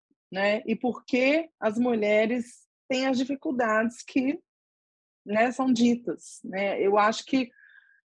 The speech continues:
muito mais importante, né, do que talvez só verbalizar e, e fazer o seu colega entender as dificuldades que você passa,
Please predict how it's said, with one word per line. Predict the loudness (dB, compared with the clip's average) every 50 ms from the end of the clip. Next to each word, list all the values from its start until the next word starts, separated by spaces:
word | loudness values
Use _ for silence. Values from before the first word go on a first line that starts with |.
| _ _ -4
muito | -4 -2 -2 0 0
mais | 0 2 2 2 0
importante, | 0 0 0 0 0 -2 -4 -8 -6 -4 -4 -4 -4 -6 -8 -8 -8
né, | -8 -6
do | -4 -4 -6 -6
que | -10 -8 -4 -2 0 0 0 0 0 -2 -2 -6 -8 -8 -10 -14 _ -20 -20 _ _ _ _ _ _ _ _ _ _ _ _ _ _ _ _ _
talvez | -2 0 2 4 4 4 2 0 -2
só | 2 4 6 8 8 8 8 6 6 4 4 2 0
verbalizar | -4 -8 -10 -10 -8 -6 -4 -4 -4 -6 -8 -12 -8 -2 0 2 2 2 2 0 -2 -8 _ _ _ _ _ _ -10
e, | -10 -8 -4 -4 -4
e | -4 -2
fazer | 0 0 0 2 0 0 0
o | 0
seu | -2 -4 -4 -4 -4
colega | -2 0 0 2 2 2 2 2 0 -2 -4
entender | -8 -8 -8 -8 -6 -6 0 4 6 6 6 6 4 0 _ _ _
as | -8 -6
dificuldades | -6 -8 -6 -4 -4 -2 -2 -2 -2 -2 -4 -6
que | -10 -10
você | -10 -8 -6 -4 -6
passa, | -2 2 2 4 4 4 2 2 -2 -8 -14 -14